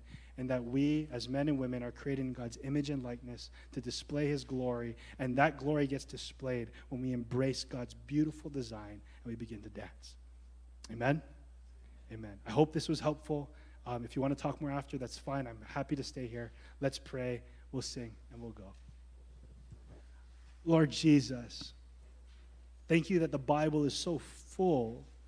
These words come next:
of wisdom and knowledge. We confess we are just scratching the surface of how much depth and richness there is in these verses tonight.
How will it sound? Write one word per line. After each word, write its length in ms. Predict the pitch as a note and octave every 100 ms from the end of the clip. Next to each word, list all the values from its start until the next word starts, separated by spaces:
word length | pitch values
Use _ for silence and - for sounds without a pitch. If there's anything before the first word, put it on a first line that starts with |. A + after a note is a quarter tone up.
| - -
of 180 | C#3+ B2
wisdom 480 | C3 D3 C#3+ F3 D#3+
and 180 | C#3+ B2+
knowledge. 500 | B2 B2 B2 A2 C3+
We 240 | C3 E3+
confess 920 | E3+ F#3 C#3+ - D#3 D3 A#2 - - - - - - - - - - -
we 460 | C#3+ D3+ D3 C3+ - - - - - -
are 140 | D#3
just 580 | C#3 B2+ D3+ E3 D3 -
scratching 720 | - - D#3+ E3+ E3+ - D#3+
the 100 | C#3+
surface 960 | C3 - - E3+ E3+ - A2 A2+ - - - - - - - - - -
of 180 | C#3+ D3
how 320 | A#2 - D3+
much 500 | D3+ D3 D3 C3+ - - - - A#2+
depth 420 | - C#3+ D#3 - -
and 300 | C3 A#2 A2+
richness 640 | C#3+ D3 - D#3+ D3+ - -
there 220 | C3+ C3
is 340 | D3 D3+ C#3 -
in 220 | C3+ B2
these 220 | F3 A#3+
verses 460 | C#3 C#3+ A#2+ B2 -
tonight. 480 | - B2 A#2+ B2